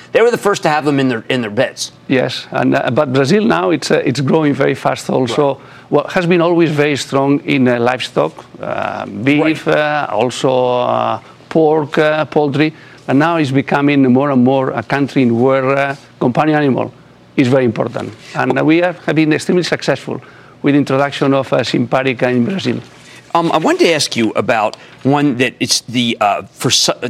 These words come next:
Speaker 1: the Cytopoint that people don't understand. Um, these are blockbuster drugs. In other words, like, you have drugs that are huge.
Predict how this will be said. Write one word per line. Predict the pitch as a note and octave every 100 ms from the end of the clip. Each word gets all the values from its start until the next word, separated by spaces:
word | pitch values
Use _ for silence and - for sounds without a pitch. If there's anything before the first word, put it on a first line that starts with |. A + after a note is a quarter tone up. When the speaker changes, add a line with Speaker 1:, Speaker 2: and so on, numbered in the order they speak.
| F2 - -
Speaker 1:
the | A#2+
Cytopoint | G2+ - - E3 E3 D3+ - A2+ G2+
that | - A#2
people | F#3 F#3+
don't | G3+ G3
understand. | D#3 B2+ - C3+ A2 - - - - -
Um, | B2+ B2 -
these | D3+ C#3 E4 C4+
are |
blockbuster | C#3+ - - E3 E4 - - - - - D2
drugs. | - - - - - -
In | D3 F#3
other | G3+
words, | F3+ -
like, | D3+ -
you | D#4
have | G#4 A3
drugs | D#3 D3+ C#3
that | C3+
are | A2 A2+
huge. | A2+ G#2+ A#3+ F#4+ - - -